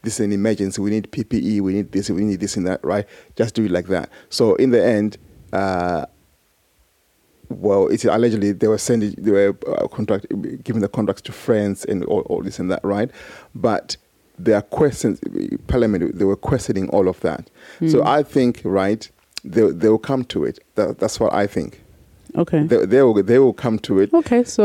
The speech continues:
Speaker 1: So
Speaker 2: we'll, we'll see. We'll see.
Speaker 1: No, no, no. Uh, uh, 'cause that, that, you know, because it's being challenged. No one is just keeping quiet, though.
Speaker 2: Mm.
Speaker 1: Right? 'Cause people are asking, "Wait, you did this?" Uh, 'cause I, I think they are going to have, like, a, um, like, a commission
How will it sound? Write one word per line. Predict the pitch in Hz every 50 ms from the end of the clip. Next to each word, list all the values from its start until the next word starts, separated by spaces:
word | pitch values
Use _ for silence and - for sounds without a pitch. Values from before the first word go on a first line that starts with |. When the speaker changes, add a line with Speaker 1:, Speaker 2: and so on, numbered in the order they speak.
| 202 208
Speaker 1:
So | 208
Speaker 2:
we'll, | 202 196 196
we'll | 185 202 202 208
see. | - - 247 196 160 165 - - _
We'll | 208 185 190
see. | - - 196
Speaker 1:
No, | 180 202 226
no, | 233 240 226
no. | 208 165 131 - - - - - - - 127
Uh, | 135 120 113 - - - 143
uh, | - - - _ _ _ _
'cause | - 185 165
that, | - - 90 - - 98 101
that, | 101 107 - - - -
you | - 90 107 110
know, | - - - - _
because | - 123 151 143 - - - _ _ - 76 69 - _ _ _ _ _
it's | - 156 113
being | 104 196 196 175 151
challenged. | - 156 151 131 117 120
No | 139 175
one | 175 156
is | 139 127
just | 139 143 - -
keeping | - 120 117 107
quiet, | - 127 110 95 87 92 -
though. | - 101 76 - - - _ _ _ _ _ -
Speaker 2:
Mm. | 180 170 165 156 147 147
Speaker 1:
Right? | - 101 113 147 202 - - - - - - -
'Cause | 135 -
people | - 180 165 - 147
are | 143 120 101
asking, | 131 123 - - 120 113 113
"Wait, | 110 101 104 - _ _ _ _
you | 107 120 123
did | - - 151 131
this?" | 127 139 131 - - - - - - - _
Uh, | - 110 110 110 104 110
'cause | 110 - 143 127 - - - -
I, | - 76 - - - - - - - -
I | -
think | 123 143 156 139
they | 131
are | 117
going | - 127 127 127
to | 120 113
have, | 95 110 113 104
like, | 101 104 95 95 -
a, | 101 95 92
um, | 90 92 90 87 90 95 92 90 87 - _ _ _ _ - - _ _ _ _ _ _ _ _ _ _ _ _
like, | - 104 -
a | -
commission | - - 107 98 110 123 - - 151 151 185